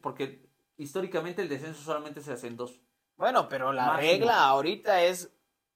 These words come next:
Speaker 2: que
Speaker 1: No vale, no ha descendido, güey.
Speaker 2: Bueno,
Speaker 1: Por,
Speaker 2: ahí me quedan mis
Speaker 1: por X
Speaker 2: dudas.
Speaker 1: o por Y, no ha descendido.
Speaker 2: Ah,
Speaker 1: Ahí está.
Speaker 2: ahí vamos a armar un pinche debatito de eso.
Speaker 1: Ya después, eh, hablaremos ahí con, con algunos. Y, este, estén preparados, ahí ya estaremos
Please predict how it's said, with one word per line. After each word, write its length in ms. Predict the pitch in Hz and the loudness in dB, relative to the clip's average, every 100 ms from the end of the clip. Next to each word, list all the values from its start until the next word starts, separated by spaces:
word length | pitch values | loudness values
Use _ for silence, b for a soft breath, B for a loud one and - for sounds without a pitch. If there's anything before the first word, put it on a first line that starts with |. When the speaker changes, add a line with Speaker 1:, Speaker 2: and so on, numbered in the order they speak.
| _ - | _ -6
Speaker 2:
que 120 | 151 | 2
Speaker 1:
No 180 | 147 147 | 6 10
vale, 440 | 151 147 135 113 | 10 10 6 0
no 160 | 120 147 | -2 0
ha 60 | 151 | 0
descendido, 500 | 147 139 127 139 123 | -2 -6 -4 -4 -2
güey. 180 | 190 196 | 0 -2
Speaker 2:
Bueno, 140 | 160 | 0
Speaker 1:
Por, 440 | 143 147 156 - _ _ _ - | 2 2 2 -4 _ _ _ 0
Speaker 2:
ahí 200 | 226 269 | 2 2
me 160 | 254 | 0
quedan 300 | 254 247 240 | 0 2 2
mis 80 | 214 | 2
Speaker 1:
por 100 | 170 | 6
X 80 | 214 | 6
Speaker 2:
dudas. 180 | 247 254 | 6 6
Speaker 1:
o 100 | 190 | 4
por 220 | 156 147 156 | 4 2 4
Y, 180 | 220 180 | 0 -2
no 180 | 160 175 | -2 0
ha 100 | 175 | 0
descendido. 500 | 156 143 127 127 - _ - | -4 -10 -8 -10 -12 _ -2
Speaker 2:
Ah, 140 | 143 | 4
Speaker 1:
Ahí 80 | 220 | 4
está. 200 | - - | 4 2
Speaker 2:
ahí 100 | 247 | 4
vamos 280 | 262 262 208 | 4 4 4
a 40 | |
armar 180 | 190 226 | 2 0
un 80 | 220 | -6
pinche 240 | 226 220 | -10 -8
debatito 420 | 170 139 151 151 | -6 -6 -8 -18
de 100 | 135 | -20
eso. 240 | - - _ - | -20 -20 _ -6
Speaker 1:
Ya 140 | 147 | -2
después, 280 | 160 160 147 | -2 -2 -4
eh, 160 | 151 131 | -2 0
hablaremos 500 | 123 127 127 127 127 | 0 0 -4 -6 -8
ahí 180 | 117 113 | -10 -10
con, 160 | 117 107 107 - | -14 -16 -18 -16
con 160 | 120 117 | -14 -10
algunos. 460 | 120 175 190 190 175 | -10 -8 -8 -10 -10
Y, 380 | 190 208 214 196 | -8 -8 -2 0
este, 520 | 190 180 175 165 147 | 0 -2 -2 -4 -10
estén 1000 | 165 202 202 196 190 185 185 185 190 190 | -8 -8 -6 -8 -10 -10 -10 -12 -14 -12
preparados, 540 | 202 202 247 262 247 | -10 -4 -2 -2 -2
ahí 280 | 208 208 202 | -6 -8 -8
ya 80 | 202 | -10
estaremos 540 | 190 185 180 180 - | -8 -10 -10 -14 -18